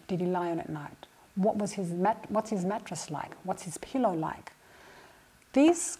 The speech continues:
questions should come to mind immediately as soon as the person says that his pain is worse in the early hours of the morning or when he wakes up. So if you're gonna sleep in your tummy,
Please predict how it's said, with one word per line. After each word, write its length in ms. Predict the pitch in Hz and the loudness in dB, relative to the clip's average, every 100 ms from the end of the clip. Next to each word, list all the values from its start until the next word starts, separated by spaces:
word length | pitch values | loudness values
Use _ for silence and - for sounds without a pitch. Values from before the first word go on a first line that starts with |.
| - | 2
questions 580 | 240 254 - 185 185 - | 4 4 2 0 0 -2
should 160 | 185 | -4
come 260 | - 226 247 | 2 2 2
to 180 | - 202 | 2 2
mind 440 | 196 180 170 165 - - - | 2 2 0 -2 -10 -18 0
immediately 600 | 214 226 320 311 - 170 | 4 6 6 2 2 0
as 100 | 185 | -2
soon 180 | - 254 | 2 4
as 120 | 240 | 4
the 60 | 214 | 0
person 380 | - 226 226 170 | 0 0 0 -2
says 320 | - 214 - | 4 4 4
that 100 | 170 | -2
his 140 | 175 - | -4 -4
pain 220 | 208 202 | 0 2
is 140 | 175 | 2
worse 300 | 160 190 185 | 2 0 0
in 80 | 175 | -4
the 80 | 165 | -4
early 200 | 190 180 | -2 -2
hours 280 | 170 165 156 | -2 -2 -4
of 60 | |
the 60 | 165 | -4
morning 500 | 165 170 151 147 151 - - - - _ - - | -2 -2 -2 -6 -16 -18 -20 -20 -20 _ -6 -2
or 80 | 180 | 0
when 120 | 180 | 2
he 60 | 170 | 2
wakes 300 | 170 165 170 | 0 0 -2
up. 220 | - - - - - - - _ _ _ _ - - - - - - - - - | -2 -6 -16 -20 -20 -20 -20 _ _ _ _ -20 -20 -20 -20 -20 -18 -16 -18 -12
So 160 | - 262 | 4 6
if 100 | - | 8
you're 80 | 254 | 8
gonna 180 | 302 | 8
sleep 300 | 370 302 269 | 8 6 6
in 80 | 240 | 6
your 140 | 214 196 | 6 2
tummy, 600 | - 285 226 151 156 | 4 6 6 2 -6